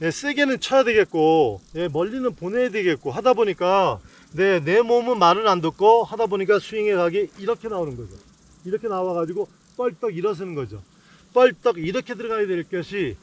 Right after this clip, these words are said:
뻘떡 일어서가지고 이렇게 수평 회전을 해버린 거예요. 이렇게 되니까, 예, 엎어치는 경우, 네, 공이 왼쪽으로 들어가고 클럽을 잡아 당겨가지고,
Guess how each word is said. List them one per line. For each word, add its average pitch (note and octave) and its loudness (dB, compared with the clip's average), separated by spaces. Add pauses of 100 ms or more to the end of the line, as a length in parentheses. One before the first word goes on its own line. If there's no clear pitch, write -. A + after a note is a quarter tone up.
(400)
뻘떡 B3 2
일어서가지고 G3 -2
이렇게 F3 -4
수평 B3 -10
회전을 F#3+ -4
해버린 G#3+ -4
거예요. A#2 -6
이렇게 G3+ -6
되니까, G#3 -4 (460)
예, D3 -6
엎어치는 F#3 -6
경우, D3 0
네, C#3 0
공이 D#3+ -8
왼쪽으로 F#3 -6
들어가고 A#2 -8 (340)
클럽을 G#3 2
잡아 F3+ -4
당겨가지고, G#3+ 0